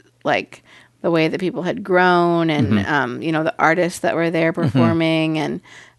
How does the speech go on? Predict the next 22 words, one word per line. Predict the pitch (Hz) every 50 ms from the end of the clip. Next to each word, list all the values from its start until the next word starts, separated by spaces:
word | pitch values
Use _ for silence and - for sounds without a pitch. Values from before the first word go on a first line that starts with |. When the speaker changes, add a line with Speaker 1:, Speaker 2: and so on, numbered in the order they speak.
| -
Speaker 1:
um, | - 160 156 - - - - - 170
so, | 190 - 202
yeah, | 214 202 180
it | 180
was, | 208 226 226
it | 208 - - - - 208
was | 220 214 208
really | 185 185 165 160
cool | - - 175 160 196
to | 190
see | - 190 185
that. | 160 131 - - _ _ - - _ _ _ _ _ _ _ _ -
Speaker 2:
Well, | 120 104 98
yeah, | 90 85 78 76 76 - - - - _ _ _
for | - - 110
sure. | 98 - - 101 92 92 92
We | 98 101 98
would, | 92 95 90
like, | 101 90 85 87 - - - - - - - - - - - - - - - -
also | 113 110 104 - 101
host, | 92 - - 92 87 95 95 - - -
like, | 101 92 87 - -